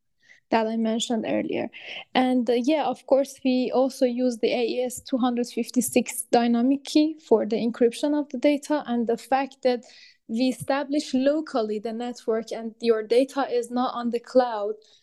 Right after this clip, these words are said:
everything is in the servers of the client. It also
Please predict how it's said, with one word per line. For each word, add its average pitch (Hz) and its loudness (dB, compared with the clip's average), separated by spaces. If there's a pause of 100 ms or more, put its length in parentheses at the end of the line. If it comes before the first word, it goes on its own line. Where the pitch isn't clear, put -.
(160)
everything 254 2
is 220 0
in 247 4
the 247 2
servers 240 -2
of 226 -2
the 233 -8
client. 226 0 (140)
It 247 2
also 240 2